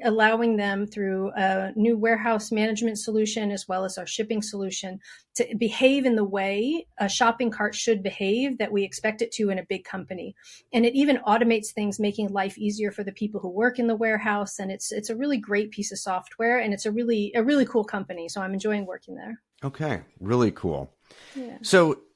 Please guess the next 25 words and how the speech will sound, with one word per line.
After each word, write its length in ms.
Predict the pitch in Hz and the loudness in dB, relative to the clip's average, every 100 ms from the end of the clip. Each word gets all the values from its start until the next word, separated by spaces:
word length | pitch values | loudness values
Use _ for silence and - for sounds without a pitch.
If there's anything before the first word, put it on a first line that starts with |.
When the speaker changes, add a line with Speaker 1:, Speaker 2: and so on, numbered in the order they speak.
| _ - | _ -2
Speaker 2:
what 180 | 151 143 | 0 2
we're 140 | 214 | 2
gonna 180 | 285 170 | 2 0
talk 280 | 147 135 131 | 2 0 2
about 260 | 113 104 | 2 0
today 500 | 110 104 104 104 104 - | -2 -2 2 2 0 0
is 480 | 101 90 90 - - - _ _ - | 0 0 -2 -8 -14 -20 _ _ -20
planning 640 | - 139 139 135 127 107 92 | -6 0 2 4 2 0 0
a 120 | 98 | 0
marketing 480 | 92 90 90 80 78 | 0 -2 -4 -8 -8
campaign. 600 | 76 65 - 62 - - _ _ _ _ _ - _ _ _ _ | -8 -8 -12 -12 -14 -20 _ _ _ _ _ -20 _ _ _ _
And 540 | 139 135 127 123 120 - - | 2 6 6 6 4 2 0
I 80 | |
mean, 300 | 131 127 120 - _ | 4 4 2 -6 _
to 120 | 151 | 0
a 40 | 135 | 2
certain 260 | - 170 | 2 0
degree, 260 | 131 117 110 | 0 0 0
any 200 | 123 123 | 2 2
marketing 440 | 110 101 104 101 | 2 0 -2 -4
campaign, 440 | 92 92 92 95 92 | -2 -4 -4 -4 -2
you 80 | 92 | -2
need 160 | 95 | -2
to 80 | 92 | -4
do 220 | 87 87 | -4 -4